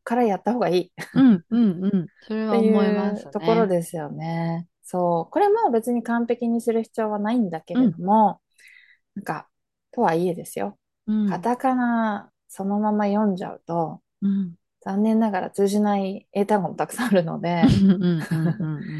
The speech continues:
Speaker 2: ん。
Speaker 1: <laughs> なんか、そこだけですよね。こう、
Speaker 2: そうですね。
Speaker 1: 通じるように音を出すために、
Speaker 2: うん。
Speaker 1: どうするのかみたいな。
Speaker 2: うん。
Speaker 1: うん。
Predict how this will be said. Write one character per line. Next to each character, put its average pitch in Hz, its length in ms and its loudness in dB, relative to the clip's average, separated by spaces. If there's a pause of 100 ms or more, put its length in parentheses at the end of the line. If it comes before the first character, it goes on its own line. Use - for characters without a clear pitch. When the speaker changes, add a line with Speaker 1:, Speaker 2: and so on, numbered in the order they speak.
Speaker 2:
ん。 - 20 -16 (100)
Speaker 1:
<laughs> - 60 -18
な 202 100 -4
ん 190 60 -8
か、 - 220 -6 (300)
そ - 160 -8
こ 226 360 2 (360)
だ 226 120 0
け - 120 4
で 190 120 6
す - 140 -8
よ 135 100 -8
ね。 160 280 -10
こ 170 140 -4
う、 - 140 -12
Speaker 2:
そ - 100 -8
う 151 40 -4
で 330 40 2
す 330 40 4
ね。 339 100 4 (100)
Speaker 1:
通 320 40 0
じ 330 200 2
る 320 200 0
よ 311 280 0
う 277 140 -6
に 320 420 -6 (680)
音 226 340 4
を 202 80 4
出 196 180 2
す - 120 -14
た 170 140 -10
め 170 180 -6
に、 170 480 -4 (280)
Speaker 2:
う 220 80 0
ん。 196 240 0 (180)
Speaker 1:
ど 180 180 2
う 165 40 -2
す 170 160 -12
る 170 100 -12
の 170 140 -16
か 160 180 -10
み - 160 -14
た - 100 -20
い - 160 -20
な。 - 140 -20 (800)
Speaker 2:
う 196 60 2
ん。 170 380 2 (340)
Speaker 1:
う 170 80 -4
ん。 170 600 -4